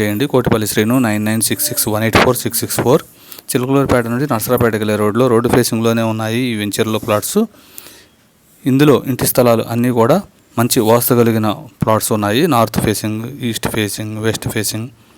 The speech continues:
ఇలా అన్నీ మంచి వాస్తు కలిగిన ప్లాట్స్ ఉన్నాయి. వెంటనే రిజిస్ట్రేషన్ కూడా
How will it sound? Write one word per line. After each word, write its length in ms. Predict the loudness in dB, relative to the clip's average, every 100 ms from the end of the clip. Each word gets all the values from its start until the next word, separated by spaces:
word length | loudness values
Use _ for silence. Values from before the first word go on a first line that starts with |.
| _ -4
ఇలా 240 | 0 0 -2 _ _ _ _ _ _ _ _ _ _ _ _ _ _ -20 _
అన్నీ 340 | -2 0 -2 -4
మంచి 280 | -6 -6 -2
వాస్తు 340 | 0 0 2 -2
కలిగిన 240 | -2 -4
ప్లాట్స్ 360 | -4 -2 -2 -8
ఉన్నాయి. 440 | -8 -6 -2 -2 -4 _ _ _ _ _ _ _ _ _ _ -20 _ _ _ _ _ _ _ _ _ -8
వెంటనే 300 | -4 2 4
రిజిస్ట్రేషన్ 500 | 4 2 2 0 0
కూడా 160 | -2